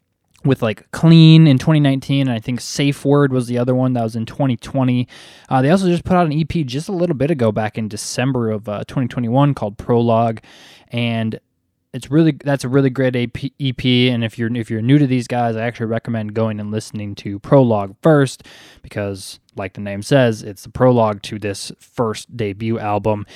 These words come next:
and actually the final track on Prologue directly leads into the opening track of this debut album. And, uh, so here we have the, the debut full length here, and, um,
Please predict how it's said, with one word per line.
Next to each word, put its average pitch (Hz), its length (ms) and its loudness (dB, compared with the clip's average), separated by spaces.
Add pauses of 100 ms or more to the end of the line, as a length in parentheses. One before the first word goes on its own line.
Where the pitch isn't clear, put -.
(220)
and 113 100 -6
actually 123 340 -2
the 107 100 -8
final 113 360 0
track - 600 -2
on 113 320 -4
Prologue 113 600 4 (100)
directly 120 460 -2
leads 113 380 -4
into 113 500 -6
the 101 160 -8
opening 127 420 2
track 104 400 -10
of 104 360 -10 (260)
this 110 360 -12
debut 120 420 -4
album. 110 380 -6 (480)
And, 127 340 4
uh, 127 360 6
so 151 520 6 (300)
here 190 160 6
we 196 100 4
have 185 380 4
the, 175 440 6
the 170 200 2
debut 170 500 4
full 185 240 0
length 135 320 -8
here, 110 380 -8
and, 117 320 -6
um, 123 460 -2